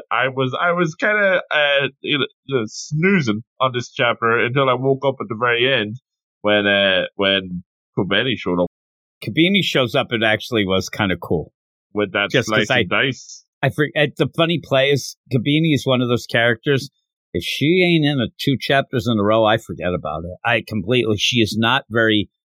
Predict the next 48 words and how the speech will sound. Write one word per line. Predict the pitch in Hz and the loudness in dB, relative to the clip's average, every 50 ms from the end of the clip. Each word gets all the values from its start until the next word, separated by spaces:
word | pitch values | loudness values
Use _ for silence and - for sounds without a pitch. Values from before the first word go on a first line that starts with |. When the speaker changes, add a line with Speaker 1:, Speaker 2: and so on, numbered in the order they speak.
| _ _ - | _ _ -4
Speaker 2:
memorable, | 113 123 120 123 131 135 143 151 143 135 160 170 170 160 - - | -2 0 0 0 0 2 0 0 0 2 2 2 2 0 0 -2
but | 165 151 143 - | 0 0 2 2
when | 135 135 123 | 2 2 2
she | - - 120 | 2 0 0
Speaker 1:
Hmm. | 113 107 95 | 2 2 2
Speaker 2:
shows | 170 160 143 131 - | 4 2 2 2 2
up, | 214 202 175 - | 0 -2 0 0
then | 160 127 | 0 0
I'm | 120 120 | 0 2
like, | 131 143 131 269 | 0 0 2 0
"Oh | 269 269 | 0 -2
crap, | - - - 285 269 226 - - - _ _ _ | -2 -2 -2 0 0 0 -2 -4 -8 _ _ _
<laughs> | _ _ _ | _ _ _
it's | 233 226 - - - | -2 -2 -2 -2 -4
Kabini." | - 165 123 175 214 208 143 - - - - | -2 0 0 0 2 0 -2 -2 -6 -6 -4
And | - 202 214 | -2 -2 0
you, | 214 185 | 2 2
Speaker 1:
But | 165 156 151 | 4 4 4
what | 156 170 185 | 4 4 4
Speaker 2:
you | 220 170 | 2 2
can | - - 277 277 247 214 | 0 -2 -2 -2 -2 -4
tell | - - 254 262 262 214 | -2 0 0 0 0 0
that | 196 185 151 123 | 0 -2 0 0
they | 196 185 175 | 0 2 2
know | 170 170 185 208 220 220 190 | 2 2 2 2 2 2 2
this | 151 156 139 135 - - | 2 2 0 0 0 -4
because | - 135 - 156 160 151 135 - - _ _ - | -6 -4 -2 0 0 0 0 -2 -8 _ _ -2
Speaker 1:
Oh, | 120 143 143 | 0 2 4
Speaker 2:
you | 151 | 4
Speaker 1:
yeah. | 165 175 165 | 4 4 4
Speaker 2:
have | - | 2
Aki | 165 160 165 165 165 160 139 | 2 2 2 2 2 0 0
say | 135 - - 170 147 139 104 | 0 0 0 0 0 2 0
the | - 135 | 0 0
name. | 127 135 131 127 113 101 90 85 - _ _ _ _ - | 2 2 2 2 0 -2 -4 -6 -12 _ _ _ _ -2
I-, | 180 185 185 175 185 | 0 2 2 2 0
if | 175 - | 0 0
it | 202 208 | 0 0
would | 208 214 196 | 2 2 2
have | 170 | 2
been | 190 170 143 | 2 2 2
something | - 147 180 170 - 170 156 - | 2 2 2 2 4 4 4 4
like | 139 135 - - | 4 4 4 4
we | 175 196 | 4 4
Speaker 1:
<laughs> | 190 156 | 4 4
Speaker 2:
just | 143 185 151 139 | 2 2 2 2
went | 175 170 160 - - | 0 0 0 0 0
through, | 160 151 143 131 | 2 4 4 2